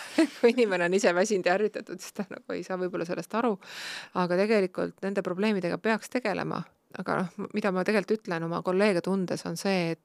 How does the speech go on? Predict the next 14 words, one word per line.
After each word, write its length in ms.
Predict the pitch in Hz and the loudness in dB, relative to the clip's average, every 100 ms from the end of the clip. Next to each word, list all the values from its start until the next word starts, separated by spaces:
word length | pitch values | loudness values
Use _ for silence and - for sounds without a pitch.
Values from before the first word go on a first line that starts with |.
| - | -6
perearstid 480 | 190 180 165 180 - _ - | -2 0 -2 -6 -10 _ -2
tõeliselt 500 | 214 190 175 165 165 - | 2 2 0 -2 -6 0
proovivad 560 | 202 185 165 160 165 | 0 2 0 -2 -6
ja 60 | - | -6
püüavad 540 | - 196 180 160 156 180 | -2 2 2 0 -2 -2
anda 240 | 170 160 | -2 -2
oma 100 | 165 | -2
parima. 380 | 180 180 165 160 - _ _ _ _ _ _ - 185 170 | -2 -2 -2 -6 -10 _ _ _ _ _ _ -14 -10 -6
Et 360 | 165 _ - 180 - | -8 _ -8 -6 0
tõesti 380 | 214 180 - 175 | 0 0 -4 0
proovivad. 520 | 180 170 165 - - _ - - - - _ - | 0 0 -2 -4 -8 _ -20 -20 -20 -20 _ -4
Ja, 300 | 170 165 165 - - - | -2 0 -2 -6 -16 -4
ja 120 | 185 208 | -2 0
ega 160 | 220 | -2